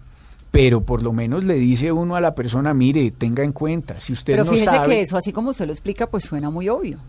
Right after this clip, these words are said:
Speaker 2: ¿no? Como muy lógico, como que se podría hacer. ¿Nadie lo hace en el Estado?
Speaker 1: Pues hoy no podemos hacerlo, la Contraloría General no lo puede hacer, porque tenemos un control posterior,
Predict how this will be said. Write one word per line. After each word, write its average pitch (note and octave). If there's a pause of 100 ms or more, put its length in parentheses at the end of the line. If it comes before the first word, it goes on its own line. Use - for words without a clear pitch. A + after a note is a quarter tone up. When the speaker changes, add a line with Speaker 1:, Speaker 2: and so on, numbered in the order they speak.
Speaker 2:
¿no? F#3 (420)
Como D#3
muy C#3+
lógico, F#3 (420)
como D#3
que D3
se C#3+
podría D#3
hacer. G3+
¿Nadie F#3+
lo A3
hace G3
en C#4
el F#3
Estado? - (760)
Speaker 1:
Pues A2
hoy A#2+
no D3+
podemos F3
hacerlo, B2
la D3+
Contraloría A2+
General A#2
no C3+
lo C#3
puede C3+
hacer, F3+ (380)
porque B2
tenemos B2
un D#3
control D3
posterior, C#3